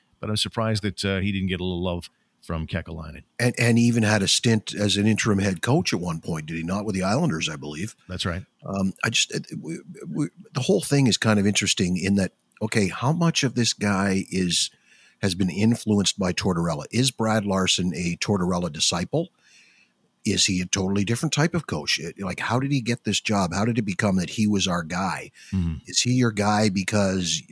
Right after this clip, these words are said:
Speaker 2: uh, we know that Kekalainen and Tortorella had a very good relationship, and, and,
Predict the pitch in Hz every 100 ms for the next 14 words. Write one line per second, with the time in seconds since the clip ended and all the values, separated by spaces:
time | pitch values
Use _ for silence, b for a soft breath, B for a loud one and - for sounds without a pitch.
0 | - - 113 110 107 113 104 95 113 -
1 | 98 95 95 92 90 85 101 92 92 92
2 | 82 80 90 110 92 78 76 78 73 -
3 | 90 - 147 139 - 78 73